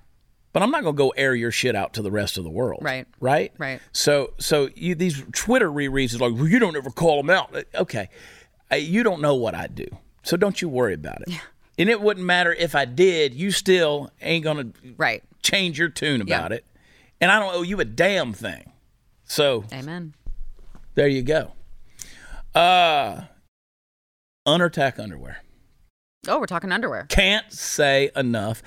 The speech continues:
Speaker 1: I don't know if Paul was wearing
Speaker 2: <laughs>
Speaker 1: Undertac whenever the attack happened.
Speaker 2: Or David.
Speaker 1: Get attacked during the Undertac with the Undertac,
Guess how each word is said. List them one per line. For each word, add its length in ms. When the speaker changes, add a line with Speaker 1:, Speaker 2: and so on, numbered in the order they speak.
Speaker 1:
I 120
don't 120
know 80
if 100
Paul 300
was 120
wearing 440
Speaker 2:
<laughs> 220
Speaker 1:
Undertac 640
whenever 500
the 160
attack 460
happened. 380
Speaker 2:
Or 100
David. 380
Speaker 1:
Get 160
attacked 640
during 220
the 120
Undertac 640
with 120
the 60
Undertac, 640